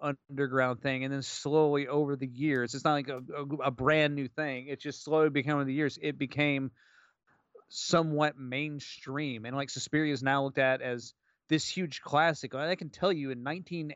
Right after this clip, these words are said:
eighty fucking seven, no one gave a shit about Suspiria. No one had even heard about Suspiria. I mean,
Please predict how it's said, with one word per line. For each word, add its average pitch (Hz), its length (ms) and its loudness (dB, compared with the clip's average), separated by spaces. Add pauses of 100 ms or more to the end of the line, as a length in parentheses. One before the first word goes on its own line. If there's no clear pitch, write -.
eighty 156 380 -4
fucking 143 300 -2
seven, 131 540 2 (360)
no 147 180 6
one 175 160 4
gave 151 200 0
a 110 80 -14
shit - 580 0
about 127 260 0
Suspiria. 120 600 -4
No 147 120 -2
one 202 100 -2
had 170 120 0
even 131 180 -2
heard 147 360 4
about 120 220 2
Suspiria. 120 420 -4
I 123 40 0
mean, 123 280 -2